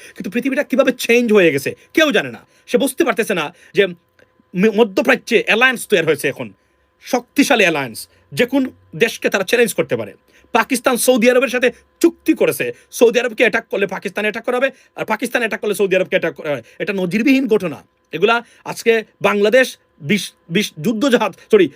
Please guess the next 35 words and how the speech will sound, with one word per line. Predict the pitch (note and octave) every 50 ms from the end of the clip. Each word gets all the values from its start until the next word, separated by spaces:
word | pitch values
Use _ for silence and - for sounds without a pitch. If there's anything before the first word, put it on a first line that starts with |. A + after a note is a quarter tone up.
| _ -
যুদ্ধ | F#3 C#4 D4 C#4 E4
বিমান | C#4+ C4+ B3 A#3+ A3+
কিনছে | G3+ - A3 F3+ - G#3+
একসাথে | G#3+ - - - C#4+ A3+ -
বিশটা, | F#3+ F3+ D3 - - - A2 G2+ - _ _ - A#3
নজিরবিহীন | D4 D#4+ E4 D4 C4+ B3+ A3 F#3 F3
ঘটনা। | D3+ C#3+ B2+ C#3 A#2+ G2+ - _ _ _ _
আজকে, | - F3+ - - - A#3
আজকের | - - F#3+ G3 - - - C4+
যে | G3 F3+ F3+
এখানে | E3 F#3 - - G#3+ A3
আমি | G#3 G#3 A3 A3+ - _ _
এটা | - F3 G#3 G#3
লিখেছি | G3 G#3 A#3 - D4 G3 - F3
আমি | D3+ C#3+
আপনাদেরকে, | C3+ - C#3+ C3 C3+ B2+ - D3+ C3+ - - _ _ -
ladies | - D#3 E3 E3+ F3 -
and | G3+ D#3+
gentlemen, | C#3 F3+ F#3+ G#3 F#3+ D3+ A2+ - _ _ _
আমি | - C#3 D#3 F3
বলেছি | D#3 F3 A3 B3 - F#3+
যে, | D#3 E3 D#3 C#3 - _ _ _ -
"As | F#3+ G3
another | - F#3 G#3 A#3+ D4+ C#4+ C4+ G#3
great | D#3 C#3+ E3 D3+ C#3+ -
news, | D#3 C#3
let | - - - - - F4
me | E4+ - _ _ _
explain | - - - - - - - E3+ D#3 C#3
to, | C3 D#3
uh, | C#3+ - C#3+ C#3 C3 - C#3+
to | - D#3 C#3
you।" | B2 G#2+ F#2+ - - - - -
সেটা | - F#3 G3+
কি? | A3+ - E4